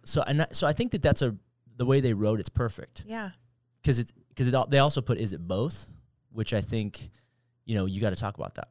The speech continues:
Speaker 2: Yeah.
Speaker 1: So, so the person who thinks mental health is just, you know, cl-
Speaker 2: Physical?
Speaker 1: Yeah, yeah.
Speaker 2: Yeah.
Speaker 1: Yeah. Uh, we got, we could, we should get some stats on this.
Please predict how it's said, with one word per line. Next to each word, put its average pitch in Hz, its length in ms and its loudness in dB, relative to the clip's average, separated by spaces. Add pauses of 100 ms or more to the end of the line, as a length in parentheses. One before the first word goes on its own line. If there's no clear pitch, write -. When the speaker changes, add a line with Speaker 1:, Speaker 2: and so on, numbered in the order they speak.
(120)
Speaker 2:
Yeah. 208 200 -8
Speaker 1:
So, 143 260 6
so 147 160 0
the 131 80 4
person 208 340 6
who 185 100 4
thinks 156 300 -2
mental 139 240 0
health 123 240 0
is 107 200 -4
just, 117 800 -4 (680)
you 110 140 -4
know, 87 320 -6 (1400)
cl- - 120 -14 (280)
Speaker 2:
Physical? 226 420 -4 (120)
Speaker 1:
Yeah, 127 260 -2 (100)
yeah. 104 160 -6 (120)
Speaker 2:
Yeah. 254 200 -8 (140)
Speaker 1:
Yeah. 101 160 -6 (680)
Uh, 120 100 4
we 139 120 2
got, 202 220 -2 (200)
we 175 100 -6
could, - 140 -12
we 185 120 -4
should 294 140 -6
get 320 120 -10
some - 160 -4
stats - 640 -4
on 92 140 0
this. - 580 -6